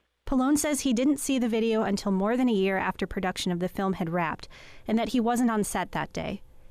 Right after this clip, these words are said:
He also noted that up until that point, Hercules had rehearsed the scene from the other side of the pool and entered the water without a problem. Polone said it wasn't until the first real take that the starting point had changed,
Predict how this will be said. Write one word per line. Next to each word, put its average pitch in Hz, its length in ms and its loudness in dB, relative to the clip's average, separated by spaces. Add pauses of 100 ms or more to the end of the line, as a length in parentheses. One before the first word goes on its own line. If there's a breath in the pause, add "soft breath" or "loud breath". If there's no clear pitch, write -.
He 247 140 -2
also 302 240 2
noted 285 320 4
that 190 160 -2
up 226 160 -2
until 254 240 2
that 202 220 -2
point, 208 320 0 (260 loud breath)
Hercules 302 500 2
had 214 120 0
rehearsed 277 400 -2
the 208 80 -2
scene 170 320 0
from 190 140 0
the 190 120 2
other 220 200 0
side 202 240 0
of 185 80 -2
the 190 60 0
pool 175 320 0
and 196 160 0
entered 247 300 2
the 226 80 2
water 202 240 2
without 175 260 0
a 165 40 -4
problem. 190 480 -2 (580 soft breath)
Polone 254 300 2
said 277 180 0
it 233 80 0
wasn't 254 260 4
until 226 240 2
the 202 80 2
first 262 400 -2
real 214 280 2
take - 420 -2 (280 loud breath)
that 214 120 -2
the - 80 -4
starting 208 360 0
point 185 260 -2
had 175 120 -4
changed, 202 540 -2